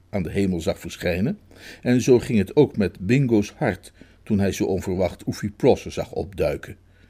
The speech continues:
Eh, niet dat Oefie een element was van grote schoonheid, alleen al zijn puistjes disqualificeerden hem voor die regenboogklasse,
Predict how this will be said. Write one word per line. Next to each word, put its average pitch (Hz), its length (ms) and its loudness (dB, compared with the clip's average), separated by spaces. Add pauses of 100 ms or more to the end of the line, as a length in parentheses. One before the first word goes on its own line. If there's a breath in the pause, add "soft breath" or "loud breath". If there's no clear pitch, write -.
(260 soft breath)
Eh, - 360 -10
niet 104 340 2
dat - 220 0
Oefie 98 340 -2
een 90 120 -4
element 87 480 -2
was 85 220 -8
van 85 180 -10
grote - 340 -8
schoonheid, 127 720 4 (440 soft breath)
alleen 85 340 -2
al 80 120 -6
zijn 80 240 -8 (100)
puistjes - 600 0
disqualificeerden 92 960 -2
hem 87 160 -2
voor 92 160 -6
die 82 200 -8
regenboogklasse, 92 1120 -2